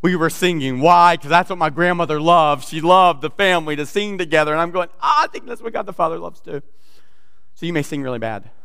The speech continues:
<laughs> He doesn't care. Are you in the family? You're in the family, so we're gonna think about it. Then we're gonna speak about it. We're gonna declare that the same power that conquered the grave lives in us. And as we start to speak about it, it's gonna be brought about in our life.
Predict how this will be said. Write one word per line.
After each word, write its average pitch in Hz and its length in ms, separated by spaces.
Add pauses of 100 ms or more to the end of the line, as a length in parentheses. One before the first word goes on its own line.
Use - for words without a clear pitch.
(320)
<laughs> - 300
He 156 100
doesn't 117 240
care. 87 320 (880)
Are 117 80
you 135 140
in 139 80
the 127 80
family? 107 420 (220)
You're 120 100
in 135 80
the 139 80
family, 120 320
so 113 140
we're 113 80
gonna 127 100
think 143 260
about 151 280
it. 147 80 (920)
Then 123 100
we're 135 80
gonna 139 140
speak - 340
about 98 280
it. - 160
We're 120 60
gonna 117 180
declare 117 480
that - 80
the - 80
same 120 260
power 117 260
that - 140
conquered 110 300
the 107 80
grave 107 360 (320)
lives 120 380
in 101 100
us. 110 380 (960)
And 120 100
as 139 160
we 143 60
start 131 180
to 113 100
speak - 680
about 110 320
it, - 100
it's 117 140
gonna 131 160
be 120 60
brought 117 360
about 120 340
in 123 120
our 127 100
life. 113 240